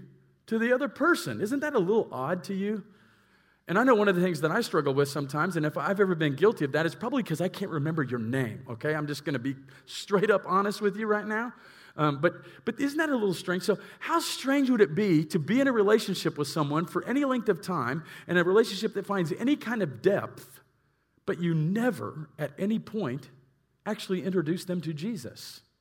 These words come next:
What can happen if you fail to do that is they will quickly think, "Well, you're religious," but they're not necessarily gonna be convinced that you have a relationship with Christ.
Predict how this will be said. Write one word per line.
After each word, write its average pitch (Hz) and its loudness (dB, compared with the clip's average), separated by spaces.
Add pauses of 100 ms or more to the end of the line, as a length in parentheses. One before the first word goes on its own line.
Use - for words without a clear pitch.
(1400)
What 285 0
can 214 2
happen 151 -4
if 165 -2
you 220 0
fail 254 -2
to 185 2
do 226 0
that 143 -2 (240)
is 170 -2
they 247 0
will 240 -4
quickly 254 -2
think, 202 -6
"Well, 180 0
you're 214 -2
religious," 196 -2 (1080)
but 160 -4
they're 185 6
not 233 2
necessarily 208 0
gonna 175 0
be 175 2
convinced 175 -4
that 151 -4
you 175 -2
have 196 0
a 170 -2
relationship 156 -4
with 113 -10
Christ. - -14